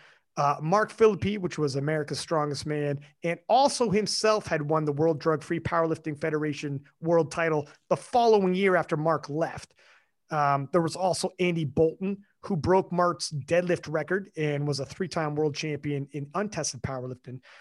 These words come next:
Uh, Bergmanis, third at World's Strongest Man in twenty, in two thousand two, which was the same year this is held.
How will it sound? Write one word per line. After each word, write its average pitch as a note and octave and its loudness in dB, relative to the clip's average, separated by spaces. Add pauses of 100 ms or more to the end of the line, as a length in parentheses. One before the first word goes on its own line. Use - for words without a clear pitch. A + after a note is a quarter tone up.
(260)
Uh, C#3 -4
Bergmanis, G3 2
third G3 4
at F3 0
World's F#3 0
Strongest F#3 0
Man F3+ 0
in E3+ -2
twenty, E3 -4
in D3 -6
two F3+ -8
thousand D3+ -2
two, E3+ -4
which - -10
was - -14
the B2+ -14
same C#3+ -6
year C#3+ -2
this C3 -8
is A#2 -8
held. C3+ -6